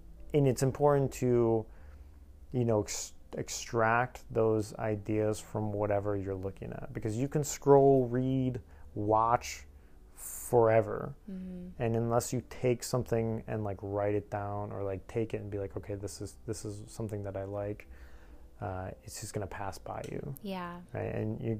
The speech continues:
Speaker 1: you can watch a hundred movies and not get anything out of 'em.
Speaker 2: Yeah.
Speaker 1: Uh, or you can read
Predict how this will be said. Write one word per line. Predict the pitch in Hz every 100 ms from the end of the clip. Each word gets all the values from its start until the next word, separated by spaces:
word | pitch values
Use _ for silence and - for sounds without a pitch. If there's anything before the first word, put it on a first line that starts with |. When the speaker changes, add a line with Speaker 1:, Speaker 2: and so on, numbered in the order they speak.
| 110
Speaker 1:
you | 110
can | 110 107
watch | 98 98
a | 95
hundred | 110 117
movies | 117 113 110 110 104
and | 104
not | 101 95 104
get | 110
anything | 107 - 110
out | -
of | -
'em. | - - -
Speaker 2:
Yeah. | 208 185 180 180 - -
Speaker 1:
Uh, | 104 104 107 - - -
or | 117 110
you |
can | 101 110
read | 104 104 101